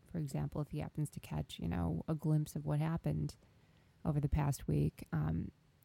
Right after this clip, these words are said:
he'll ask, "Why is that happening?" Um, and, you know, he is at the point where we had, like, a very small conversation about it, and I wanted to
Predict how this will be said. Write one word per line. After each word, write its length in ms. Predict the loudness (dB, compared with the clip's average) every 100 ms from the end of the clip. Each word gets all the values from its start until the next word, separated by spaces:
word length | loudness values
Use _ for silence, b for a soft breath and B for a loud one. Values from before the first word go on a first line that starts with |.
| -4
he'll 220 | 0 4
ask, 420 | 4 2 -2 -10 -20 _ _ _ _ _
"Why 260 | 0 2 2
is 140 | 0
that 140 | -2 -2
happening?" 500 | -2 -4 -8 -10 -12 -16 b b b b b 2
Um, 440 | 6 6 6 2 -4 _ _
and, 280 | 6 6 6
you 120 | 6
know, 120 | 6
he 240 | 6 4 4 4
is 420 | 6 4 2 -6 -20 _
at 160 | 2 4
the 80 | 2
point 360 | 4 4 4
where 400 | 4 4 6 4 0 -2
we 160 | 2 4
had, 320 | 2 2 2 2
like, 160 | 2
a 60 | 2
very 520 | 4 4 6 4 2
small 300 | -2 0 2
conversation 680 | 2 -2 0 0 0 -2 2
about 300 | 4 6 6
it, 180 | 4 2
and 100 | 2
I 80 | 2
wanted 360 | 4 4 2 0 -2
to 280 | 0 0